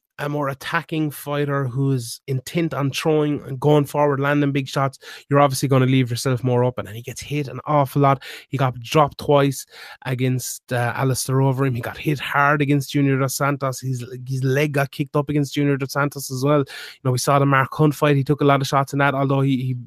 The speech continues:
he, you know, he pieced Mark Hunt, Hunt up for long periods of that fight.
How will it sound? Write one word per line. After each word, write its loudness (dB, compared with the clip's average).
he, -6
you -8
know, -4
he -4
pieced -6
Mark 2
Hunt, 2
Hunt -2
up -2
for -2
long 0
periods -2
of -2
that -2
fight. -2